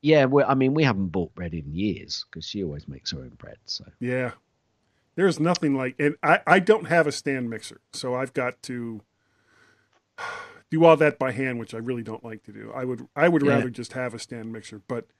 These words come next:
Speaker 1: Yeah, well,
Speaker 2: unless
Speaker 1: she,
Speaker 2: we,
Speaker 1: I mean,
Speaker 2: unless
Speaker 1: she
Speaker 2: we put it in this room right here, we don't have
Speaker 1: Yeah.
Speaker 2: any place for it, along with
Speaker 1: Okay.
Speaker 2: everything else. Oh, but what, one of the things I was gonna say is I actually have, like, those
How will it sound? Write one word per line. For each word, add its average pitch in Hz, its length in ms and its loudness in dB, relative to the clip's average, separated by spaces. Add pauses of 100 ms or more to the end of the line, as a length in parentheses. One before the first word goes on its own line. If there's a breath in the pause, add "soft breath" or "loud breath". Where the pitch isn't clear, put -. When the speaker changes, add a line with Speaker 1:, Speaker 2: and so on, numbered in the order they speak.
(120)
Speaker 1:
Yeah, 123 160 6
well, 139 160 10
Speaker 2:
unless 165 220 8
Speaker 1:
she, - 80 -4
Speaker 2:
we, 202 60 10
Speaker 1:
I - 40 6
mean, 160 80 8
Speaker 2:
unless 233 180 12
Speaker 1:
she 170 60 6
Speaker 2:
we 240 100 6
put 240 240 6
it 196 100 6
in 180 160 6
this 214 280 6
room 190 340 8
right 190 200 10
here, 165 460 6 (240)
we 170 100 4
don't 165 140 6
have 170 200 10
Speaker 1:
Yeah. - 0 -
Speaker 2:
any 143 120 2
place 143 320 0
for 139 320 0
it, 110 80 -6 (500)
along 151 260 8
with 143 100 2
Speaker 1:
Okay. 147 60 8
Speaker 2:
everything 156 260 4
else. 131 240 2 (380 soft breath)
Oh, 165 80 4
but 180 220 2
what, 214 220 8
one 190 200 4
of 269 40 0
the 233 80 4
things 220 160 2
I 202 60 6
was 170 140 0
gonna 165 160 0
say 202 500 4 (360)
is 165 200 4
I 175 160 6
actually 240 380 2
have, 160 560 0 (800)
like, 160 240 4 (320)
those 156 360 2